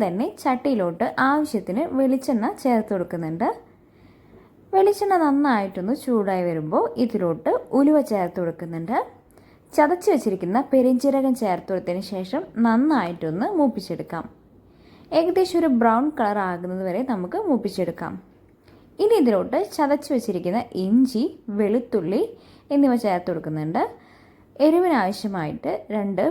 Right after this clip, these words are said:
പച്ചമുളകും കൂടെ ചേർത്ത് കൊടുത്തതിന് ശേഷം നന്നായിട്ടൊന്ന് മൂപ്പിച്ചെടുക്കാം. ഇനി ഇതിലോട്ട് ചെറിയ ഉള്ളി ചേർത്ത് കൊടുക്കുന്നുണ്ട്. ചെറിയ ഉള്ളി ചേർത്ത് കൊടുത്തതിന് ശേഷം നന്നായിട്ടൊന്ന് മൂപ്പിച്ചെടുക്കാം.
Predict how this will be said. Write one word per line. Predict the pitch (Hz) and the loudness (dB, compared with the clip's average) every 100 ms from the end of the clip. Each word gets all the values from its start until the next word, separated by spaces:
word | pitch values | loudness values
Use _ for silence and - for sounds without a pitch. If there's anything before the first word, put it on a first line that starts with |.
| 320 | 0
പച്ചമുളകും | 226 226 - 330 233 202 196 185 | 0 0 0 0 2 2 0 0
കൂടെ | 170 247 - | -2 -2 0
ചേർത്ത് | 220 185 226 | 0 0 -2
കൊടുത്തതിന് | 190 175 196 170 | -2 -4 -4 -6
ശേഷം | 165 240 294 226 | -4 -4 -4 -2
നന്നായിട്ടൊന്ന് | 214 233 185 160 170 269 320 | 2 2 2 -4 -2 0 2
മൂപ്പിച്ചെടുക്കാം. | 196 170 165 170 151 - 277 440 - - - _ 427 | 2 -2 -6 -4 -4 -2 -4 -4 -14 -20 -20 _ 0
ഇനി | 480 | 4
ഇതിലോട്ട് | 302 214 165 233 466 466 - | 4 2 2 0 0 -4 0
ചെറിയ | 294 277 349 359 | 2 4 2 2
ഉള്ളി | 320 240 | 0 0
ചേർത്ത് | 190 185 190 | -2 -2 -4
കൊടുക്കുന്നുണ്ട്. | 170 170 160 151 147 330 415 - _ _ _ _ - | -4 -4 -4 -4 -2 -4 -6 -20 _ _ _ _ 0
ചെറിയ | 311 330 | 2 4
ഉള്ളി | 330 320 | 2 2
ചേർത്ത് | 285 220 233 | 2 0 0
കൊടുത്തതിന് | 196 190 202 196 | -2 -2 -2 -4
ശേഷം | 175 269 - 233 | -4 -6 -2 0
നന്നായിട്ടൊന്ന് | 226 262 202 170 156 180 320 - | 2 2 0 -4 -6 -6 -6 -4
മൂപ്പിച്ചെടുക്കാം. | 370 311 208 165 156 - | -2 -2 -2 -4 -6 -10